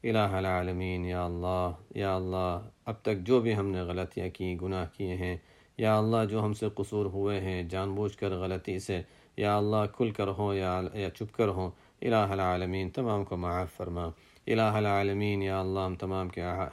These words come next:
احوال کو درست فرما۔ یا اللہ، ہم سب کو، یا اللہ، ہر قسم کی برائیوں سے پاک صاف فرما۔ نامہ اعمال میں جو بھی گناہ لکھے ہیں، الہ العالمین، ان تمام کو مٹا دے۔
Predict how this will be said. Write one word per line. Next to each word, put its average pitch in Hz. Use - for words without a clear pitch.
احوال 104
کو 92
درست 95
فرما۔ 90
یا 107
اللہ، 113
ہم 107
سب 107
کو، 104
یا 98
اللہ، 95
ہر 98
قسم 104
کی 101
برائیوں 98
سے 113
پاک 95
صاف 95
فرما۔ 85
نامہ 117
اعمال 113
میں 113
جو 113
بھی 107
گناہ 104
لکھے 98
ہیں، 95
الہ 95
العالمین، 92
ان 92
تمام 101
کو 92
مٹا 90
دے۔ 90